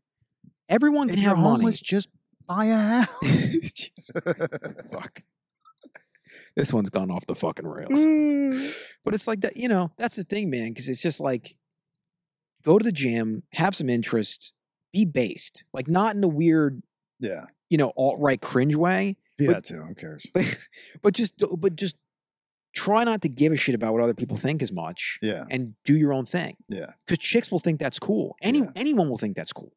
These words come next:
Speaker 2: Yeah.
Speaker 1: Like, other dudes that wanna hang out with you will be like, "Oh, hey, man, what do you," and, "Oh, that's cool."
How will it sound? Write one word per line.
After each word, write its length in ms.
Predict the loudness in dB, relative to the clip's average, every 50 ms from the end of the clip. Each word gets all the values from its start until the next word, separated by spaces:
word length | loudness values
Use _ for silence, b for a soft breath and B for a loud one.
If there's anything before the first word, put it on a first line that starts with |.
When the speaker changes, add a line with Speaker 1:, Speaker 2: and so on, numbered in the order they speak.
| _ _ -12
Speaker 2:
Yeah. 200 | -12 -12 -12 -14 -18 -20 _ -8
Speaker 1:
Like, 140 | -8 -6 -2 4
other 200 | 4 6 6 4
dudes 340 | 2 4 4 6 6 6 6
that 80 | 4 2
wanna 160 | 0 0 0
hang 180 | 0 0 0 0
out 160 | 0 0 0
with 100 | 0 0
you 280 | 0 0 0 0 -2 _ _ _ _ _ _ _ _ 0
will 80 | 2
be 80 | 4 4
like, 140 | 4 4 2
"Oh, 80 | 2 2
hey, 160 | 4 4 4
man, 200 | 4 4 4 2
what 80 | 2 0
do 60 | 0
you," 180 | -2 -6 -8 -10 -12
and, 180 | -12 -10 -8 -2 2
"Oh, 160 | 4 6 6
that's 140 | 6 2 0
cool." 380 | -2 -4 -2 -2 -2 -4 -8